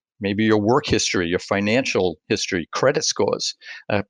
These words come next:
password I D combination, something I take to heart. It can be your likes and dislikes on social media. Um, you, you can lose your privacy donating to a charity, visiting a doctor, um, surfing the web, joining a gym, paying your mortgage,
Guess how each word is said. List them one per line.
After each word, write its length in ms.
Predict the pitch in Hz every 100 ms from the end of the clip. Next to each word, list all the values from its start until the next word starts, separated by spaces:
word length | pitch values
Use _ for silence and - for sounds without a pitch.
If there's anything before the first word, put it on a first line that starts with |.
| -
password 540 | - 135 - 135 127
I 180 | 117 117
D 180 | 110 127
combination, 640 | 123 104 92 90 87 90
something 320 | - 92 -
I 80 | 92
take 240 | 90 98 -
to 60 |
heart. 280 | 95 90 87
It 100 | 101
can 180 | - 123
be 100 | 127
your 200 | 131 120
likes 420 | 104 110 139 -
and 140 | 101 92
dislikes 460 | 127 - 90 -
on 100 | 87
social 400 | - 117 104 98
media. 320 | 95 104 90 98 - - - - - -
Um, 360 | 95 92 92
you, 160 | 95 120 139
you 120 | 143
can 160 | 160
lose 200 | 135 156
your 80 | 143
privacy 420 | - 147 147 -
donating 480 | 131 131 135 135 127
to 120 | 127
a 20 | 123
charity, 480 | - 127 101 - _
visiting 420 | - 113 127 131 123
a 40 |
doctor, 500 | 107 107 104 104 - _ _ _ _ -
um, 280 | 101 90 87
surfing 400 | 92 - 160 143
the 60 | 139
web, 240 | 127 104 87
joining 440 | 101 123 160 165
a 60 | 123
gym, 480 | 98 98 117 110 87
paying 300 | - 151 196
your 120 | 160
mortgage, 540 | 104 113 147 87 -